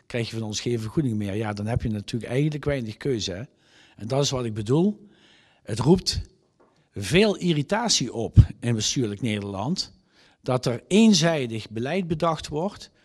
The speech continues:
Hè, en ik zal u een voorbeeld noemen, u hebt dat ook uit de krant, eh, kunnen vernemen. Ehm,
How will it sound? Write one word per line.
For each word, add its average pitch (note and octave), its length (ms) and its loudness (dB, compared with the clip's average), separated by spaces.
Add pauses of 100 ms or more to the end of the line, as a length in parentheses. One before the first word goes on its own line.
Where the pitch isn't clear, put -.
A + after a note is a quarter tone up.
(180)
Hè, A2+ 180 -6
en B2+ 220 -4
ik B2 140 -8
zal C3 200 -4
u A#2+ 80 -2
een A2+ 60 -2
voorbeeld D3+ 400 -2
noemen, C3 240 0
u A#2 80 -2
hebt B2 140 -6
dat A2 160 -8
ook D#3 180 -4
uit E3+ 140 -2
de - 60 -12
krant, D#3 420 -6
eh, D3+ 180 0
kunnen C#3+ 240 -4
vernemen. C3+ 560 0 (720)
Ehm, B2+ 360 2